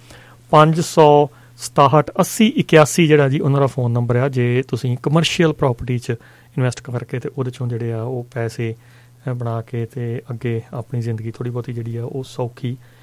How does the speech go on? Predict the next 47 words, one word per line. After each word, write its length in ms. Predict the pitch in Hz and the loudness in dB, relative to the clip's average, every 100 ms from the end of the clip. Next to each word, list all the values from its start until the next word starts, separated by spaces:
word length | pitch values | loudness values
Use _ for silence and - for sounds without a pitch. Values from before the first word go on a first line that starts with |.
| _ _ | _ _
ਕਰਨੀ 380 | - 123 117 123 - - | -6 -4 -2 -4 -8 -8
ਚਾਹੁੰਦੇ 340 | - 160 135 | 0 0 2
ਹੋ 100 | 117 | -2
ਤਾਂ। 120 | - 104 - - - - | -6 -14 -16 -20 -18 0
ਇੱਕ 300 | 202 202 240 | 0 2 0
ਗੀਤ 580 | 147 131 175 202 214 - 214 208 208 220 | -2 0 2 2 2 4 6 6 4 0
ਤੁਹਾਡੇ 180 | 196 165 | -2 -2
ਨਾਲ 80 | 156 | -2
ਸਾਂਝਾ 260 | 160 165 | -4 -4
ਕਰਦੇ 340 | 165 160 143 151 | -2 -2 -2 -4
ਹਾਂ 120 | 151 | -4
ਤੇ 120 | 156 | -6
ਗੱਲਬਾਤ 440 | 147 135 135 143 143 | -6 -6 -4 -6 -6
ਅੱਗੇ 200 | 123 139 | -6 -4
ਤੋਰਦੇ 380 | 131 127 131 | -4 -4 -4
ਹਾਂ, 100 | 139 | -4
ਕਿਉਂਕਿ 320 | 131 135 147 - | -6 -6 -4 -4
ਅੱਗੇ 360 | 160 147 160 156 - - - - - - | -4 -2 -2 -2 -6 -20 -20 -20 -12 -2
ਗੱਲ 160 | 139 | 0
ਆਪਾਂ 220 | 139 131 139 | 0 -2 -6
ਕਰਾਂਗੇ 300 | 143 147 147 | -6 -6 -6
ਜਿਹੜੀ 200 | 135 139 | -6 -4
ਉਹ 200 | 139 131 _ | -6 -8 _
ਕੰਟਰੈਕਟ 440 | 170 127 147 - 131 | -10 -6 -8 -8 -10
ਫਾਰਮਿੰਗ 440 | - 127 131 139 | -6 -4 -4 -4
ਵਾਲੇ 240 | 143 143 | -4 -4
ਆਰਟੀਕਲ 440 | 151 131 135 151 143 | -4 -6 -8 -4 -2
ਦੀ 140 | 147 | -2
ਆ, 60 | 147 - - - - - - - - - - - - | -4 -8 -20 -20 -20 -20 -20 -20 -20 -20 -20 -20 -4
ਜਾਂ 260 | 143 143 151 | 0 2 2
ਜਿਹੜੇ 260 | 139 135 139 | 0 -4 -4
ਆ 60 | |
ਬਾਕੀ 480 | 131 123 123 131 135 | -6 -12 -10 -8 -8
ਜਿਹੜੇ 260 | 131 123 127 | -8 -8 -8
ਆ 60 | |
ਉੱਥੇ 220 | 127 - | -10 -12
ਪੰਜਾਬ 340 | 127 123 123 117 | -14 -12 -10 -10
ਦੇ 60 | |
ਵਿੱਚ 200 | 120 123 | -12 -14
ਕਾਨੂੰਨਾਂ 360 | - 127 123 131 | -14 -10 -8 -8
ਦੀ 80 | 131 | -8
ਗੱਲ, 280 | 131 127 123 | -8 -8 -10
ਅ, 640 | - - - - 139 127 | -16 -20 -20 -6 -2 0
ਜਿਹੜੇ 280 | 127 131 131 | 2 2 2
ਆ, 120 | 127 | 2
ਜਿਹੜੇ, 400 | 127 127 127 - | 0 0 0 0
ਅ, 220 | 135 123 | -2 -4